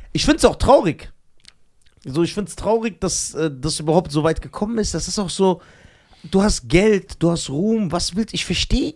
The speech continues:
immer nicht diese berühmten Leute, die in so Situationen geraten. Unzufrieden. Na, guck mal, das sollte aber auch ein, äh, äh, f-, das sollten sich aber auch die Leute, äh, ins, also die sollten,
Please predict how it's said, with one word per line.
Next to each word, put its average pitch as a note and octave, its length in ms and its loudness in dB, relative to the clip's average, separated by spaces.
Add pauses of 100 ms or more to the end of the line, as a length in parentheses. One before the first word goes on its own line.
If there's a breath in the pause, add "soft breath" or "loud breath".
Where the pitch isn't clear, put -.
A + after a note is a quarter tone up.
immer B3+ 240 -2
nicht A3 320 -2
diese E3 260 0
berühmten D3+ 500 -2
Leute, F3 380 0
die D#3 180 -2
in C3+ 120 0
so C3+ 180 4
Situationen C#3+ 520 0
geraten. G#2+ 440 -8 (2250 loud breath)
Unzufrieden. C#3+ 500 0
Na, D3 140 0
guck C4+ 240 2
mal, C4 80 8
das A3 140 2
sollte G#3 460 2
aber F#3 100 0
auch F3+ 120 -2
ein, D#3 280 -2
äh, B2+ 300 0 (960 soft breath)
äh, C#3 200 4 (280)
f-, - 200 -20 (200)
das B2+ 160 0
sollten G#3 320 2
sich D#3 160 -4
aber D#3 120 2
auch D#3 60 2
die D3+ 120 0
Leute, A#2 1300 2 (1120)
äh, - 40 -10
ins, - 260 -6 (120)
also B2 160 -2
die A#2 60 -4
sollten, C#3+ 480 2